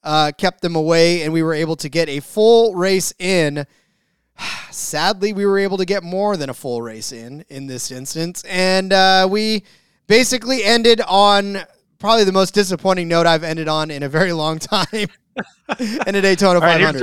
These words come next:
Speaker 2: here's the recap for you. Joey Logano over Kyle Larson, and have a good night.
Speaker 1: Yeah, there you go. That basically, you guys can all
Speaker 2: Ooh,
Speaker 1: just, uh, rest your
Speaker 2: man.
Speaker 1: laurels on that.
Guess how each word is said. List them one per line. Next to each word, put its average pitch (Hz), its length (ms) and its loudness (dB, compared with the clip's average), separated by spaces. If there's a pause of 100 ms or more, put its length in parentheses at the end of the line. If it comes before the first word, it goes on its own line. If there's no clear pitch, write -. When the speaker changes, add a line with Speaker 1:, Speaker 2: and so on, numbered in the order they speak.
Speaker 2:
here's 202 160 0
the 180 60 0
recap 143 160 2
for 135 180 -4
you. 131 140 0 (460)
Joey 143 180 -2
Logano 156 260 -2
over 156 240 -2
Kyle 156 240 0
Larson, 190 420 -4 (200)
and 151 260 -8
have 180 160 -6
a 196 40 -16
good 214 120 -14
night. 277 180 -16 (120)
Speaker 1:
Yeah, 226 260 2 (140)
there 196 160 6
you 226 80 2
go. 214 260 4
That 180 320 0
basically, 226 540 2
you 196 160 -2
guys 196 280 2
can 190 160 -4
all 208 280 4
Speaker 2:
Ooh, - 40 0
Speaker 1:
just, 202 260 -2
uh, 175 220 4
rest 190 280 0
your 190 120 2
Speaker 2:
man. 180 80 0
Speaker 1:
laurels 185 280 2
on 185 120 4
that. 175 200 -2